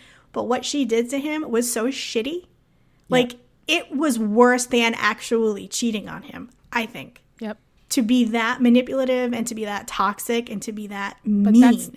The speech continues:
Speaker 2: that's the drama she likes that Dane, Dane doesn't give her, right?
Speaker 1: But, I mean, Dane's lucky if he's not involved in any of this because
Speaker 2: Yeah.
Speaker 1: I don't think Dane would want that either. He
Speaker 2: But
Speaker 1: seems to be too
Speaker 2: Gino
Speaker 1: nice of a
Speaker 2: loves
Speaker 1: guy.
Speaker 2: it. Gino
Speaker 1: Does he?
Speaker 2: loves it.
Speaker 1: Oh, why? Why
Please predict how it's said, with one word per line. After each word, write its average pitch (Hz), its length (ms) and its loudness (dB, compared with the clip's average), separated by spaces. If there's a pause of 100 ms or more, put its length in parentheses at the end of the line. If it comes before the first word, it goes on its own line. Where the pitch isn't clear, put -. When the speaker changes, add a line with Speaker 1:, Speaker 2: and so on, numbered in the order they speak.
(300)
Speaker 2:
that's 226 300 -8
the 196 120 -4
drama 185 380 -4
she - 160 -12
likes 147 220 -12
that 151 240 -10
Dane, 160 420 -8
Dane 170 240 -6
doesn't 147 300 -6
give 156 180 -8
her, 156 160 -12
right? 151 320 -14 (420)
Speaker 1:
But, 247 280 -2
I 220 40 -2
mean, 208 440 -6
Dane's 269 460 0
lucky 247 380 0
if 196 120 -12
he's 220 160 -4
not 202 160 -4
involved 196 340 -6
in 202 60 -14
any 208 180 -16
of 196 60 -16
this - 260 -12
because - 300 -6
Speaker 2:
Yeah. - 60 -10 (600)
Speaker 1:
I 233 60 -2
don't 247 140 0
think 262 180 2
Dane 233 240 2
would 208 80 -10
want 196 200 -10
that 190 160 -8
either. 202 440 -10
He - 160 -4
Speaker 2:
But 240 60 0
Speaker 1:
seems 240 200 4
to 254 60 -4
be 240 100 2
too 269 80 4
Speaker 2:
Gino 233 140 6
Speaker 1:
nice 240 140 2
of 220 60 -2
a 220 40 0
Speaker 2:
loves 269 240 2
Speaker 1:
guy. 175 60 0
Speaker 2:
it. 147 120 -6 (600)
Gino 320 160 0
Speaker 1:
Does 359 180 4
he? 359 40 -8 (120)
Speaker 2:
loves 381 120 -4
it. 156 140 -4 (1600)
Speaker 1:
Oh, 311 260 0
why? 302 600 -4
Why 294 240 -4